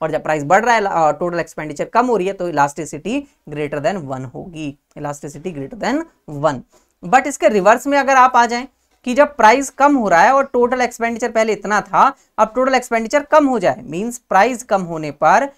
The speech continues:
टोटल एक्सपेंडिचर भी कम हो जाए और प्राइस बढ़ने पर भी टोटल एक्सपेंडिचर जो है बढ़ जाए। देखिए प्राइस कम हुआ तो टोटल एक्सपेंडिचर ये हुआ, और अगर प्राइस बढ़ गया तो टोटल एक्सपेंडिचर पहले ये था,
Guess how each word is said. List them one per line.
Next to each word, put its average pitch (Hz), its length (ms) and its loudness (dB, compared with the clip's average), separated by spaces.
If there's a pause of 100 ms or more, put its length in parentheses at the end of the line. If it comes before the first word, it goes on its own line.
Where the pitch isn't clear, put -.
(200)
टोटल 247 340 0
एक्सपेंडिचर 165 680 -4
भी 185 220 -6 (160)
कम 277 160 2
हो 190 160 -4
जाए 151 320 -2 (240)
और 180 100 -2 (120)
प्राइस 214 340 2
बढ़ने 202 400 2
पर 233 220 0
भी 220 140 -6
टोटल 180 280 -8
एक्सपेंडिचर 156 560 -10
जो 143 160 -6
है 208 160 2 (300)
बढ़ 208 340 2
जाए। 156 340 0 (260)
देखिए 226 300 -6 (180)
प्राइस 180 240 0
कम 214 180 0
हुआ 226 140 0
तो 214 100 -10
टोटल 208 180 -4
एक्सपेंडिचर 208 460 -6
ये 214 140 -4
हुआ, 226 220 -4 (240)
और 175 80 -2
अगर 185 180 -2
प्राइस 202 280 2
बढ़ 202 200 4
गया 190 220 2
तो 196 100 -8
टोटल 190 220 -4
एक्सपेंडिचर 185 380 -6
पहले 180 260 -6
ये 220 200 0
था, 214 320 0